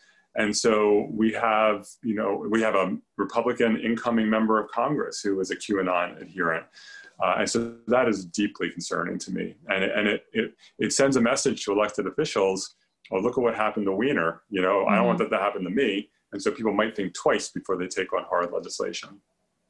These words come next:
Speaker 2: Yeah. Have you heard anything from the governor about whether he'll sign the legislation, or what, might he be scared off?
Speaker 1: Um, I, I haven't heard, uh, anything from the governor, and normally I don't. The governor usually doesn't signal what he's gonna do on
Speaker 2: Yeah.
Speaker 1: legislation. And what I will say is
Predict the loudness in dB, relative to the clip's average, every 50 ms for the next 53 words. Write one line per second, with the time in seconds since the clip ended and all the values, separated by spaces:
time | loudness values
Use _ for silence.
0 | _ -8 -6 -4 -4 -4 -6 -8 -10 _ -6 -2 0 2 2 4 2 2 2 0
1 | -2 0 -2 -2 -2 -2 -2 0 0 0 0 0 0 0 0 0 0 0 0 0
2 | 0 0 0 0 -2 -4 -2 -4 -4 -4 -4 -6 -4 -4 -4 -4 -4 -6 -6 -6
3 | -6 -4 -4 -2 -2 -2 -2 0 0 -2 -2 -4 -2 -2 -2 -2 -2 -2 -2 0
4 | 0 -2 -4 -4 -6 -6 -4 -2 0 0 -2 -2 -4 -8 _ _ _ -20 -20 -20
5 | -20 -20 -20 -20 -12 -4 -2 -2 0 0 -2 -2 -2 0 0 0 0 0 0 -2
6 | -2 0 0 0 -2 -4 -8 _ -6 -6 -4 -2 -2 -2 -2 -2 -2 -4 -6 -4
7 | -4 -4 -2 0 0 0 0 0 0 0 2 2 2 2 2 2 2 2 2 2
8 | 0 0 -2 -4 -4 -4 -6 -2 -2 -2 0 -2 -4 -4 -6 -10 -14 -14 -10 -10
9 | -10 -10 -10 -12 -12 -8 -8 -8 -6 -4 -4 -2 -2 -2 -4 -4 -10 -12 -12 -12
10 | -12 -12 -10 -8 -6 -4 -4 -2 -2 0 0 0 0 0 0 0 0 0 0 0
11 | -2 -2 -4 -4 -2 0 0 2 2 4 4 2 2 2 2 2 4 4 4 4
12 | 2 0 -2 -4